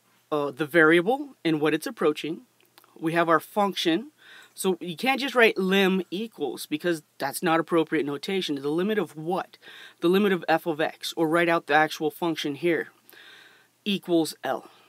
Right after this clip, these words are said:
So the y values approach L as the x values approach c.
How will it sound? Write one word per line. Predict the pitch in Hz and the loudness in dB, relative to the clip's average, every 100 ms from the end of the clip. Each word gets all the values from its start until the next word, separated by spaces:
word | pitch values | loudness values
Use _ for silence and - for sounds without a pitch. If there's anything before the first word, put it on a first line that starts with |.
| _ | _
So | - 143 143 | -6 -4 -2
the | 151 | -2
y | 147 151 156 196 | 0 2 4 4
values | 190 160 143 139 180 233 - - _ _ _ _ _ _ _ _ _ _ - - | 4 2 2 -2 -6 -6 -12 -14 _ _ _ _ _ _ _ _ _ _ -16 -10
approach | 147 160 170 - 185 | -4 2 2 2 0
L | 151 131 175 214 _ _ _ | 0 0 -4 -16 _ _ _
as | 156 - | -8 -6
the | 165 | -4
x | 160 165 - | -2 -2 -2
values | 151 135 135 147 - | -4 -4 -6 -10 -8
approach | 160 - 131 - | -10 -6 -8 -6
c. | - 196 165 | -10 -8 -10